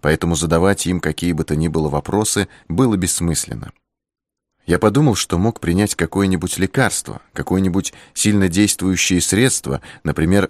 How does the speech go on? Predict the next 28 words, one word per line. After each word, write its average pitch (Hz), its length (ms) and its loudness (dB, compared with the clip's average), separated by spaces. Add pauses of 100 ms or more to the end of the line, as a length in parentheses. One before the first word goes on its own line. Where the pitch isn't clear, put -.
пиотил 90 600 2 (200)
или 147 140 2
другой 101 420 4
препарат, 82 480 -2
который 101 320 -2
вызывает 87 480 0 (180)
галлюцинации 92 840 2
или 90 200 0
цветовые 85 540 0
видения. 90 500 -2 (1000)
Появление 104 500 6
этих - 320 -2
феноменов 87 840 2
доказало 92 560 2
бы, 73 140 -2
что - 240 -4
то, 101 280 4
что - 180 -4
я 78 160 2
воспринимаю, 73 760 0 (200)
существует 104 640 -2
на 90 140 0
самом 98 360 0
деле 90 420 0 (880)
и 87 80 0
является 95 460 2
частью 110 400 -2
материальной, 101 680 0